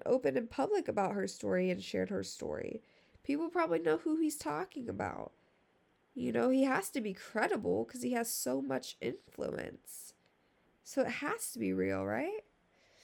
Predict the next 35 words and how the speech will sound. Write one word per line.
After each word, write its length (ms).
Yep. 280
<sighs> 80
So 320
those 200
are 80
just 200
my 160
thoughts. 720
I 120
just 180
think 200
it's 220
a 100
very 240
powerful 580
thing 300
to 80
become 340
aware 400
that 300
we 140
are 120
not 200
our 140
body. 480
We 80
could 180
bring 220
ourselves 480
into 540
the 60
space 500
of 100
the 60
quantum 580